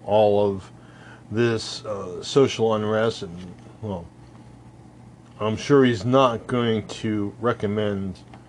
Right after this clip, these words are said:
that Trump call out the National Guard. He's not gonna do that. He's not going to recommend that, uh, the, that Trump, uh,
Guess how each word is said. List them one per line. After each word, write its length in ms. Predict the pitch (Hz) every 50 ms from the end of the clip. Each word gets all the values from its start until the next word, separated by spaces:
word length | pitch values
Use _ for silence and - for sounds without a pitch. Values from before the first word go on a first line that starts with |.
| - - - - - - - _
that 260 | 107 104 98 92 87 -
Trump 520 | - - - 127 120 117 107 - - -
call 340 | - - 113 107 104 101 101
out 200 | 101 95 95 -
the 120 | - 98
National 480 | 98 101 113 117 110 - - - 101 98
Guard. 560 | 98 113 143 147 131 113 107 117 131 151 170 - - - - - - - - - - - - - - - - - - - - - - - - - - -
He's 160 | 151 156 143 147
not 200 | 151 143 127 -
gonna 200 | 113 107 101 95
do 220 | - 110 107 107
that. 260 | 101 107 104 110 101
He's 260 | 98 98 104 101 98
not 300 | 110 117 117 117 117 - - _
going 300 | - 110 107 104 101 95
to 120 | - -
recommend 640 | 101 107 104 - - 95 101 104 104 104 104 101 95 - - - - - - - - - - -
that, 460 | 101 113 123 113 107 104 98 101 - - - - - -
uh, 320 | - 101 95 90 87 85 - 82 170 - - - - - - - - - - - - - - - - - - - 110 98
the, 320 | 110 110 104 101 98 98 - - -
that 260 | 101 104 98 95 95 - - - -
Trump, 340 | - - 139 123 117 117 117 - - - - - - - - -
uh, 300 | 95 92 92 87 82 90